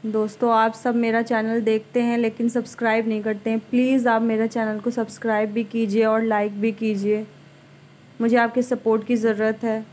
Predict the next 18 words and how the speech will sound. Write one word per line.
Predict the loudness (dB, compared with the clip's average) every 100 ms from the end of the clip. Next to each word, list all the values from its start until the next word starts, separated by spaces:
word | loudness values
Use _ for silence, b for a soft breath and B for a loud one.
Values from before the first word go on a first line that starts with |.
| -12 -4
मैंने | 0 0
यहाँ | 2 0 0
पर |
नमक | 0 0 0 0 2
भी | 2
डाला | 2 2 0
है | -2 -4 -8 -18 -10 -4
और |
ये | 0 2
मसाला | 2 2 0 2 0
मैं | 0 0
प्याज | 0 0 0 -6 -4
और | -2 0
गरी | 0 0
का | 0 0
अलग | 2 -2 -2
पीस | -2 0 0
लूँगी | 0 0 0